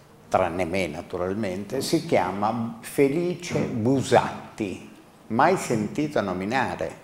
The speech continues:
Il bello di queste cose qui è che si imparano dei nomi che prima erano ignoti. Felice Busatti, mai sentito.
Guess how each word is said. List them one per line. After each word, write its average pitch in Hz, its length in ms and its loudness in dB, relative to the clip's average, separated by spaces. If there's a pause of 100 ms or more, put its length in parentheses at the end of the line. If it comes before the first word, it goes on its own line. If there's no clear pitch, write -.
Il 127 220 0
bello 139 420 4
di 101 140 -2
queste 107 320 -4
cose 127 300 -4
qui 85 180 -6
è - 120 -12
che 160 140 4
si - 160 -2
imparano 101 680 0
dei 156 280 4
nomi 190 640 0
che 202 180 4
prima 143 760 2
erano 160 680 2
ignoti. 107 880 -2 (880)
Felice 151 460 6
Busatti, 139 960 2 (840)
mai 104 300 2
sentito. 95 600 -2